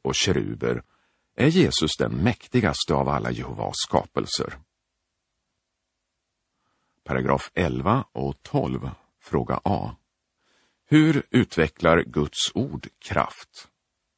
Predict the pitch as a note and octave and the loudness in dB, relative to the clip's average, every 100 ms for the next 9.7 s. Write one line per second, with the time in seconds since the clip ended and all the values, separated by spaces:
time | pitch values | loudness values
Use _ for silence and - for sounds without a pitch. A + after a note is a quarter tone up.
0 | _ _ - D#2+ C2+ C#2 G#2 G#2 - - | _ _ -2 0 2 2 0 -2 -6 -14
1 | _ _ _ _ - C#3 E3 - G2 G2 | _ _ _ _ 4 8 8 6 8 8
2 | F#2 G2+ C2 - D#2 - - D2 D2 D2+ | 6 2 0 0 0 -2 -4 0 0 0
3 | E2+ C#2+ C2+ - - A#1+ G#1+ - - - | 0 0 0 -2 -4 -4 -6 -6 -4 0
4 | A#2+ D2+ D3 D#3 - C#2 C2 B1+ _ _ | 0 2 -2 -2 -6 -8 -8 -12 _ _
5 | _ _ _ _ _ _ _ _ _ _ | _ _ _ _ _ _ _ _ _ _
6 | _ _ _ _ _ _ _ - F3+ B2 | _ _ _ _ _ _ _ 4 6 8
7 | A2 - - - D2 - - D2+ D#2 F#2+ | 8 6 2 4 4 0 0 0 2 0
8 | F2+ - - A#1 - C2 A1+ B1+ - B2+ | 0 -2 -6 -6 -6 -6 -6 0 2 4
9 | F#2+ D3 D3 - - _ - | 2 0 0 -4 -6 _ -20